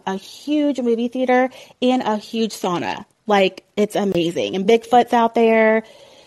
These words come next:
What's coming is, I think, so we're growing, right? So a lot of cabin owners were like, "Well, where did," like, not that I'm a pro, but I love the area.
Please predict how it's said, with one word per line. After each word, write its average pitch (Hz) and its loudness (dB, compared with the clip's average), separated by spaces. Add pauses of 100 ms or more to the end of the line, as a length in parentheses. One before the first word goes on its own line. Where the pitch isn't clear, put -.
(320)
What's 233 2
coming 285 2
is, 233 4 (160)
I 226 2
think, 269 0
so 226 -2
we're 240 0
growing, 190 0
right? 190 2 (480)
So 240 4
a 226 4
lot 226 4
of 233 0
cabin 214 0
owners 208 -2
were 202 -6
like, 180 -4
"Well, 175 -6
where 269 2
did," - 2
like, 214 0
not 254 2
that 214 0
I'm 202 -4
a - -4
pro, 277 2
but 247 2
I 226 2
love 220 2
the 202 -2
area. 185 -2